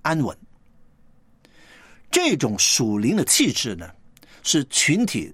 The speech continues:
最，最，最需要的东西。到了第五章，就是亚拿尼亚、撒非拉的事情。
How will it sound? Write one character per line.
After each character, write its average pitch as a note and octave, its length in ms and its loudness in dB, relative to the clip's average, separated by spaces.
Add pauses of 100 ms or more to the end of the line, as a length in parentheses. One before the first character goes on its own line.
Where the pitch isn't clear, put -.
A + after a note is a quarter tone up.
(120)
最， A2+ 480 0
最， A#2+ 380 -2
最 B2 420 -2
需 - 180 0
要 C3 160 0
的 F#2 80 -14
东 C#3+ 160 0
西。 - 240 -6 (1600)
到 C#3+ 160 2
了 A#2 100 0
第 F3 160 2
五 F2 220 -2
章， G3 260 0 (560)
就 - 140 0
是 B2 260 0 (160)
亚 E3+ 120 2
拿 D3 160 2
尼 D3 140 4
亚、 E3+ 300 0 (200)
撒 - 180 0
非 G3+ 140 -2
拉 F#3+ 200 2
的 D3 120 -2
事 - 200 2
情。 - 160 -8